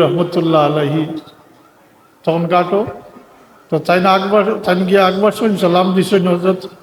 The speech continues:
হাফিজ আহমদ জৈনপুরী রহমতুল্লাহ আলাইহি, তার খান্দ যে চাদর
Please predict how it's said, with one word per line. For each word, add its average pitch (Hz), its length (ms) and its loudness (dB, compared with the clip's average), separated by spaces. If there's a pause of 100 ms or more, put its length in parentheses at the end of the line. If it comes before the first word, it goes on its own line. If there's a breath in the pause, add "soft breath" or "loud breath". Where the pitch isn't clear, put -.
(680)
হাফিজ 165 340 0
আহমদ 202 300 2
জৈনপুরী 196 380 4 (140)
রহমতুল্লাহ 190 760 2
আলাইহি, 180 300 2 (180)
তার 175 140 0 (120)
খান্দ 190 260 0 (140)
যে 196 160 2
চাদর 190 320 2